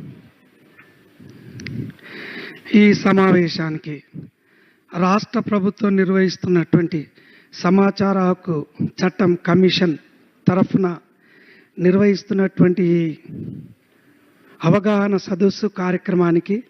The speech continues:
వివిధ ప్రాంతాల నుంచి, తెలంగాణ నలుమూలల నుంచి వచ్చినటువంటి కార్యకర్తల సోదరులకు, యాక్టివిస్టులకు, ప్రభుత్వంలో పనిచేస్తున్నటువంటి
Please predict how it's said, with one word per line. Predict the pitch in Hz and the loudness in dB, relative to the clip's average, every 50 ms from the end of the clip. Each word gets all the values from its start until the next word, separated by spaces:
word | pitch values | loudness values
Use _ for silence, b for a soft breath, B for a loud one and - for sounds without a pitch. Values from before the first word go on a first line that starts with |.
| _ _ _ _ _ _ _ _ b b b b b b b b b b b b - | _ _ _ _ _ _ _ _ b b b b b b b b b b b b -2
వివిధ | 175 190 190 208 226 196 | 0 2 4 4 4 4
ప్రాంతాల | 220 - - 208 190 196 208 214 - - 208 202 196 | 4 2 2 0 0 -2 -4 -4 -2 -2 -2 -2 -2
నుంచి, | 185 190 185 175 - - 160 147 143 - - - b b b b b b b b b b _ _ _ _ _ _ _ _ _ _ - | -2 -4 -4 -4 -4 -6 -8 -8 -10 -12 -18 -20 b b b b b b b b b b _ _ _ _ _ _ _ _ _ _ 0
తెలంగాణ | 180 180 185 196 202 202 202 196 190 185 180 175 170 175 185 - _ _ _ - 175 | 2 4 4 4 2 2 0 0 0 2 2 0 0 -2 -2 -6 _ _ _ -4 0
నలుమూలల | 180 180 175 180 196 208 202 202 196 202 196 | 2 2 4 4 4 4 4 2 2 2 2
నుంచి | 190 190 180 170 156 - 175 202 214 220 - - - - - _ _ _ b b b b b b b b b b b b b b _ _ _ _ _ _ _ _ _ - 185 | 2 2 0 0 -2 -4 -6 -6 -6 -8 -12 -20 -20 -20 -20 _ _ _ b b b b b b b b b b b b b b _ _ _ _ _ _ _ _ _ 0 0
వచ్చినటువంటి | 185 - - 208 202 196 185 - 170 180 180 180 - 180 165 151 - _ _ _ _ _ _ _ _ _ _ _ _ _ _ _ _ _ _ - | 0 2 0 -2 0 0 0 2 2 2 2 0 -4 -6 -8 -8 -10 _ _ _ _ _ _ _ _ _ _ _ _ _ _ _ _ _ _ 0
కార్యకర్తల | 202 202 202 208 220 220 - 214 214 208 - 220 196 196 | 0 2 4 4 2 2 2 0 -4 -2 -2 0 0 0
సోదరులకు, | 180 - - 196 196 196 190 190 160 175 175 175 - 196 202 220 - _ _ - - | 0 0 2 2 2 2 2 0 0 0 -2 -2 -2 -2 -2 -2 -4 _ _ -8 -2
యాక్టివిస్టులకు, | 180 196 202 - - 220 202 196 - - - 180 175 175 - - - 202 233 233 - - _ _ b b b b b b b b b b b b b b b _ - | 0 0 -2 0 0 0 2 2 0 -2 -6 -4 -4 -4 0 2 2 2 2 -2 -8 -18 _ _ b b b b b b b b b b b b b b b _ -4
ప్రభుత్వంలో | - 208 196 208 214 - - - 233 220 208 208 | -2 0 0 0 0 2 2 2 2 2 2 0
పనిచేస్తున్నటువంటి | 208 - 196 190 196 196 190 202 190 - - 196 190 180 185 - - 170 180 170 - 190 170 156 156 | 0 0 0 -2 -2 -2 -2 -2 -4 -4 -4 -2 -2 -2 0 2 2 2 2 -2 -6 -8 -8 -8 -12